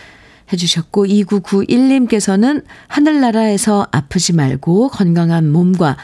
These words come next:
마음으로 함께 마음껏 노래 부르시길 바랍니다." 네, 그 외에도 많은 분들, 우리 러브레터 가족 여러분들이, 네, 이렇게, 음,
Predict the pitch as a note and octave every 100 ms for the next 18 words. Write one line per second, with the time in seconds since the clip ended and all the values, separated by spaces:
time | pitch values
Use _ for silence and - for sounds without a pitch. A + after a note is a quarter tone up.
0 | - - D3+ D3+ C#3+ C#3 C#3 G#3+ B3 C#4
1 | C4 A3 E3 - D#3 E3 F#3+ A3+ F#3+ -
2 | E3 E3+ D#3+ D#3 E3 D#3+ - D#3+ C#3+ C#3+
3 | D3+ D3+ C#3+ C#3 C#3+ C#3 C3 - - _
4 | _ _ _ - - - - - - -
5 | E3 D#3+ - F3+ D#3+ D#3 - D3 C#3 F3
6 | E3 D#3 C#3+ C3+ - D3 D3+ C#3 D#3+ -
7 | - D#3 D#3+ D#3 D3+ D3 D3 D#3+ G3+ B3
8 | - - - _ - E3+ D#3+ E3+ - -
9 | F3 E3 _ - - E3 D3+